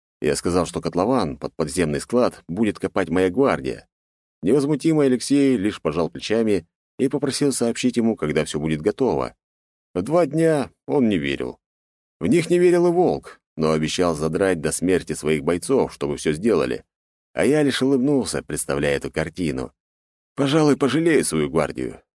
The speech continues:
Ей еще воевать. "Короче, слушай меня, волчара", — начал я. "Котлован будет готов через два дня, и это не обсуждается.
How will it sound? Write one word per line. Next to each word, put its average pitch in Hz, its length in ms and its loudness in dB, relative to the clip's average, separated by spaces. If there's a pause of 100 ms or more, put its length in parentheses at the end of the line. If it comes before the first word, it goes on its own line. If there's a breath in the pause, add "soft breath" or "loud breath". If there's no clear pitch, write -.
(140)
Ей 113 160 4
еще 98 220 2
воевать. 85 560 0 (1080)
"Короче, 165 320 4
слушай 156 320 2
меня, 117 300 4
волчара", — 82 580 -2 (180)
начал 69 300 -4
я. 69 240 -4 (560)
"Котлован 160 460 2
будет 139 200 2
готов 113 300 0
через 120 200 0
два 107 180 0
дня, 90 320 -4 (120)
и 92 60 2
это 98 180 2
не 104 100 2
обсуждается. 110 640 -2